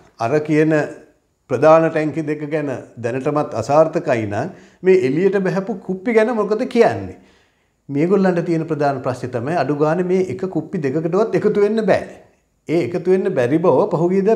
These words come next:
පෙන්නුම් කරානේ. හෙලිකොප්ටරය හදලා කී දෙනෙක් ඒකෙන් බැහැලා ගියාද? ඒ සන්දාන හැම එකක්ම කැඩුනා. එතකොට ඊට පස්සේ මේ පළාත් පාලන මැතිවරණයට දීපු නාම යෝජනා කැන්සල් වුණාය කිය-, වෙනවාය කියන එකත් එක්ක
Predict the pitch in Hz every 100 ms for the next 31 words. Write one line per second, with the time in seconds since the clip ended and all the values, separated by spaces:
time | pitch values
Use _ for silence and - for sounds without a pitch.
0 | 226 190 220 226 226 208 196 - - -
1 | _ - 117 147 165 185 185 180 196 175
2 | 165 165 160 131 165 208 - 180 185 202
3 | 208 190 196 196 165 185 196 180 156 98
4 | 101 - _ _ _ - 180 175 147 160
5 | 196 165 170 175 175 185 226 185 175 135
6 | 110 - _ 139 165 185 190 147 151 196
7 | 208 190 - 135 226 - - _ - 160
8 | 165 160 - - _ _ - 143 180 185
9 | 180 180 170 170 175 175 165 156 175 170
10 | 170 123 135 175 180 170 175 175 175 170
11 | 156 165 175 170 170 165 170 165 170 170
12 | 170 165 160 165 165 165 160 160 156 156
13 | - 151 135